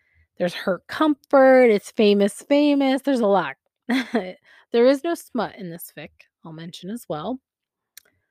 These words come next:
Um, so this, this is a canon Gruey fic. It was also written for the Louis and Men Fest. It's part of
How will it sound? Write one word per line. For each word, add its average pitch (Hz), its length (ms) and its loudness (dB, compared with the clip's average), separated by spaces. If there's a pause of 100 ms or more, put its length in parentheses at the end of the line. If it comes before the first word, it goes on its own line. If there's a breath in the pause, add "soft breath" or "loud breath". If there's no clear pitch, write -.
(480)
Um, 202 560 -4
so 233 560 2 (200)
this, - 220 -6 (220)
this 302 240 -6
is 359 120 2
a 370 60 0
canon 262 460 0
Gruey 214 300 0
fic. 202 320 0
It 196 60 -8
was 196 180 -6
also 180 320 -4
written 214 280 -2
for 196 120 -6
the 196 120 -2
Louis 190 360 0
and 247 160 2
Men 175 240 -2
Fest. - 640 -12 (880)
It's - 240 -8
part 214 340 -4
of 208 280 0